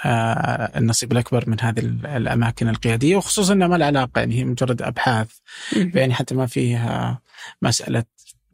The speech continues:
Speaker 1: الحاجة البدنية ولا ما، يعني بغض النظر عن، فهي مراكز أبحاث مفترض أن الناس قد تبحث فيها. وإذا أخذنا الأكاديمية ال-،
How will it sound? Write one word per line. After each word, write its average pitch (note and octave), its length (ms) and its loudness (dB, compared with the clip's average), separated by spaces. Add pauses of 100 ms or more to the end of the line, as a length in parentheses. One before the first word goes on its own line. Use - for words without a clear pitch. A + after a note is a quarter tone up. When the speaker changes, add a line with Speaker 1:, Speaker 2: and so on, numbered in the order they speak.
Speaker 1:
الحاجة B2+ 580 0
البدنية B2 840 0
ولا A#2+ 440 0
ما، F#3 140 0
يعني C3 380 -6
بغض D3+ 360 0
النظر B2+ 340 0
عن، A#2 380 0 (540)
فهي B2+ 640 2 (640)
مراكز C3 340 2
أبحاث A#2+ 400 -2
مفترض B2 220 -2
أن A#2 140 2
الناس A2+ 280 -2
قد A#2+ 100 0
تبحث - 320 -6
فيها. C3+ 320 0 (360)
وإذا F#3 240 6
أخذنا D#3 300 2
الأكاديمية C3 600 0
ال-، B2 640 -4